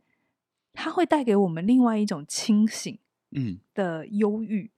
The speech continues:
Speaker 2: 是。
Speaker 1: 可是那个忧郁不是一种很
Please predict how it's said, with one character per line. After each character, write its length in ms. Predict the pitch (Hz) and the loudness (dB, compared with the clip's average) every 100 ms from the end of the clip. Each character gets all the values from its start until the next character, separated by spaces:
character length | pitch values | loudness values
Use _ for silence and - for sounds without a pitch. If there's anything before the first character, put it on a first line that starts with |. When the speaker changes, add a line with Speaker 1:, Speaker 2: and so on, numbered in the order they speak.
| - | -8
Speaker 2:
是。 240 | - - | -4 -2
Speaker 1:
可 100 | 90 | -2
是 120 | 269 | -2
那 100 | 370 | -2
个 100 | 370 233 | -2 -2
忧 260 | 247 262 | 2 0
郁 160 | 285 247 | 0 -2
不 300 | 190 175 190 | -2 -6 -6
是 340 | - 233 220 - | -4 -2 -4 -2
一 100 | 240 | -4
种 460 | 220 - 143 208 - _ _ _ _ _ _ _ | -4 -6 -8 -8 -18 _ _ _ _ _ _ _
很 340 | - 175 165 | -6 -6 -6